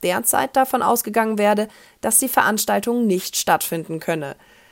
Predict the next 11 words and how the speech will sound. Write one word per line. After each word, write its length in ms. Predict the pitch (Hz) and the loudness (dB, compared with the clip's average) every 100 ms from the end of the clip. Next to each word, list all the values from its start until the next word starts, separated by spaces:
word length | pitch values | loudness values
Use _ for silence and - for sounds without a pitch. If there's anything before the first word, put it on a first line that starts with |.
| _ - | _ -12
Ferrat 500 | - 214 220 294 - | -2 0 2 0 0
möchte 300 | 277 277 269 | -2 0 -2
in 140 | 262 | 0
Mannheim 420 | 247 220 240 208 - | 2 2 0 -2 0
auch 260 | 196 - | -2 0
außerhalb 520 | - 277 - 208 175 | 0 2 0 0 -2
dieser 240 | - 170 170 | -2 0 0
Party 460 | - 185 220 202 | 2 2 2 0
ein 300 | 143 175 170 | -2 -2 -2
F-K-K-Swingerparadies 1500 | - 262 - 185 - 180 202 - 202 190 - 185 170 185 180 | -2 -2 0 -2 2 2 2 0 0 0 -2 -2 -2 -2 -4
erschaffen. 580 | - 185 180 170 170 165 | -2 -2 -2 -4 -6 -8